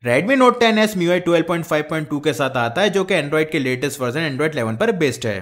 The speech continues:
एम यू आई वैसे तो काफी अच्छा ओएस है, मगर जगह जगह पर आने वाले एड्स की वजह से फोन को यूज़ करने का एक्सपीरियंस बिगड़ जाता है।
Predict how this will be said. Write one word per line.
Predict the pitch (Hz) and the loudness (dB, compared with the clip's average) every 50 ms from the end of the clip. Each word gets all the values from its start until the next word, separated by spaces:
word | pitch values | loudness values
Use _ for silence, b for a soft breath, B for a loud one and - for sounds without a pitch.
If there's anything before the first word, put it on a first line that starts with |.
| - - | -8 -10
एम | 104 113 | -6 -4
यू | 139 185 214 226 | -2 2 6 8
आई | 240 240 | 10 10
वैसे | 226 214 208 208 214 202 | 10 8 6 4 2 2
तो | - 202 | 2 2
काफी | 180 180 156 151 143 160 | 2 2 2 2 2 2
अच्छा | 143 - - - 131 117 | 0 0 0 -2 -2 -2
ओएस | 110 113 113 120 156 185 185 - | 0 0 0 2 2 2 2 2
है, | 185 185 180 185 B B | 2 0 0 -2 B B
मगर | 98 123 180 226 220 | -2 0 2 2 4
जगह | 180 202 190 190 180 | 4 4 4 4 4
जगह | 175 160 151 160 151 | 2 2 2 2 2
पर | 151 156 151 | 4 4 4
आने | 131 127 135 131 | 4 2 2 0
वाले | 123 120 117 117 | 0 0 0 0
एड्स | 117 117 117 117 - | 0 -2 -2 -4 -4
की | 127 117 | -4 -4
वजह | 104 104 104 127 160 156 | -4 -2 0 0 0 0
से | 160 175 165 | 0 -2 -2
फोन | - 143 127 127 135 | -2 -2 -4 -4 -2
को | 139 131 | -2 -2
यूज़ | 120 127 123 127 | -2 -2 -2 -4
करने | - 113 110 110 117 | -4 -4 -2 -2 -2
का | 123 135 | -2 -2
एक्सपीरियंस | 127 120 - - 135 170 202 190 - | -2 -2 -4 -4 -2 -2 -2 -2 -2
बिगड़ | 135 123 117 147 156 | -2 0 0 0 0
जाता | 131 113 101 - 107 101 | 0 0 -2 0 -2 -2
है। | 98 92 87 90 - | -2 -2 -4 -6 -10